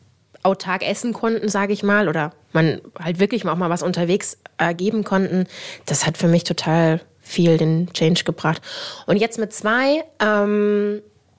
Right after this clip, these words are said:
<clears throat> ich muss sagen, dass unsere Zwerge sind ja relativ spät, äh, ins Laufgame <laughs> eingestiegen.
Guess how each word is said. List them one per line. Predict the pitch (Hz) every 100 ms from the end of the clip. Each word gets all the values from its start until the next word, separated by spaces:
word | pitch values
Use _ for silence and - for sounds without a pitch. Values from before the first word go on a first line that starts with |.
| -
<clears throat> | 339 208 190 - - -
ich | 185
muss | 214 220
sagen, | 202 196 208
dass | 190 196 - - - - -
unsere | - 202 185 185
Zwerge | - 185 190 190
sind | 185
ja | 180 175
relativ | 180 208 208 180
spät, | - - 196 196 185 - -
äh, | 180 180 - -
ins | 190 180
Laufgame | 180 180 214 202 208
<laughs> | -
eingestiegen. | 240 202 214 - 220 220 220